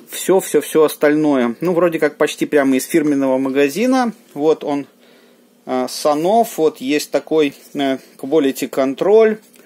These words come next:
Есть такая маленькая замечательная инструкция, like, like it написано. Как бы есть,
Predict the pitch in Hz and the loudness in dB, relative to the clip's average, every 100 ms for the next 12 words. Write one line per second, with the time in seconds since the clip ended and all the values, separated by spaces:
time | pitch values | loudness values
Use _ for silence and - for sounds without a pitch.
0 | - - - - 120 143 170 160 - 135 | -20 -20 -20 -12 -4 2 2 0 -4 -4
1 | - 143 143 156 165 143 131 - 131 127 | 0 0 0 0 0 0 -2 0 0 0
2 | 143 147 156 156 139 135 131 127 123 127 | -2 -2 0 0 -2 -6 -4 -4 -4 -6
3 | - 180 226 - - 208 196 190 190 180 | -2 0 0 -2 0 2 4 4 4 2
4 | 170 - - 165 165 165 160 160 175 170 | 0 -8 -8 -2 2 2 0 -4 -6 -6
5 | 170 165 - 160 - 175 175 185 180 _ | -6 -8 -8 -8 -8 -6 -4 -6 -8 _
6 | - - - - _ _ - 156 156 143 | -20 -20 -20 -20 _ _ -2 0 0 0
7 | 160 165 165 - - - - - 123 131 | 0 0 -2 -14 -20 -20 -20 -14 -6 0
8 | 165 160 - | 0 0 -4